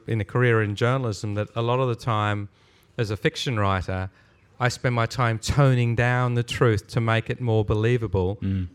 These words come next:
Speaker 1: because, um, to make it more palatable to readers, because if you really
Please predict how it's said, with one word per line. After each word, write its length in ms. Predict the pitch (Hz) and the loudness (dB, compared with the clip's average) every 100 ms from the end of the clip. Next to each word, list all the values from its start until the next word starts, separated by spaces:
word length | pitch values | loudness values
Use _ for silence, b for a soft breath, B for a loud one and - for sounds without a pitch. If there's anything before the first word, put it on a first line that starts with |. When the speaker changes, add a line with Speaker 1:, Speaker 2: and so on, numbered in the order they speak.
| _ | _
Speaker 1:
because, 520 | 117 104 120 107 98 - | -4 -2 0 -2 -2 -6
um, 480 | 113 104 104 101 107 - | -4 -2 -2 -2 -6 -4
to 100 | 127 | -2
make 180 | 117 | -2
it 40 | 135 | 0
more 140 | 117 | -2
palatable 640 | - 143 175 135 101 101 95 | 0 2 4 2 0 -2 -2
to 140 | 110 | -2
readers, 440 | 107 131 107 92 | 2 2 0 -4
because 340 | - 107 110 98 | -6 -6 -4 -6
if 140 | 98 | -6
you 160 | 107 107 | -4 2
really 560 | 127 127 127 120 117 | 4 4 4 4 2